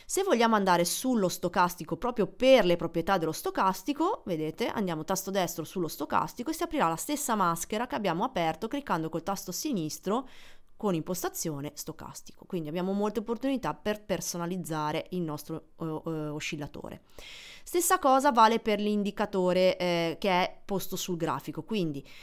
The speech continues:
indicatore posto sul grafico, tasto destro, media mobile adattiva, proprietà, si aprirà una maschera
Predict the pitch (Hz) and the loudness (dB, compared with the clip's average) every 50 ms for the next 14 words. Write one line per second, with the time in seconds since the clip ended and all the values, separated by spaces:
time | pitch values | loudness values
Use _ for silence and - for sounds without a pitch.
0 | - - - - 202 214 214 220 214 233 220 196 175 175 175 165 - - 175 - | -20 -14 -6 -2 -2 0 0 2 2 4 4 4 4 2 2 -4 -4 -4 -4 -2
1 | - 294 262 277 311 330 349 349 - 359 349 370 381 403 392 - - - - - | -2 -2 0 4 4 4 4 4 2 0 2 2 0 0 -2 -6 -16 -20 -20 -20
2 | - - - - 180 170 170 - - 170 160 165 156 156 160 - - - 233 262 | -20 -8 0 2 4 4 2 0 -2 0 2 2 2 2 0 -2 -2 2 4 4
3 | 320 330 262 208 175 180 170 170 165 160 170 170 165 170 180 175 - - 170 165 | 4 4 2 2 2 2 2 2 2 2 2 2 2 0 -2 -4 -4 -2 -2 0
4 | 160 165 214 262 - - 190 - - 175 165 170 170 165 202 302 392 - _ - | 2 4 2 2 2 0 -2 0 0 -2 -2 2 2 2 2 2 -2 -6 _ -2
5 | - 240 226 240 254 247 214 175 156 - - - - 214 220 214 220 202 170 165 | -2 -2 0 0 2 4 6 6 4 4 -2 -4 -4 0 0 2 2 2 0 0
6 | - - - 160 147 139 - | -2 -6 -6 -6 -6 -6 -8